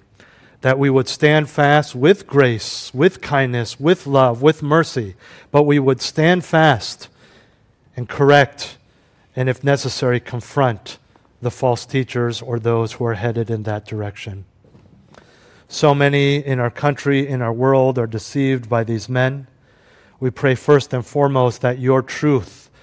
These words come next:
would be revealed to these men and to their followers, we pray for a great wave of repentance among the heretics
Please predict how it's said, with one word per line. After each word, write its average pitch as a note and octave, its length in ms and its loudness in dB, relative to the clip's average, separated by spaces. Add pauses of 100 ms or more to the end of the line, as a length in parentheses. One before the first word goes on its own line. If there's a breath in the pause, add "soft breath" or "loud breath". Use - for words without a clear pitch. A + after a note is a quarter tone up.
(260 soft breath)
would C#3 160 2
be C3+ 120 0
revealed B2 640 2
to B2+ 100 -10
these A#2+ 320 -2
men B2 320 0
and A#2 140 -6
to B2 120 -8
their A#2 160 -2
followers, G2+ 680 -8 (520 soft breath)
we C3+ 60 0
pray C#3+ 300 6
for C#3 200 0
a B2+ 60 0
great C3+ 340 2
wave C#3 480 6
of A#2+ 140 -4
repentance C#3 720 -2
among B2 260 -4
the A2+ 120 -6
heretics C#3 580 2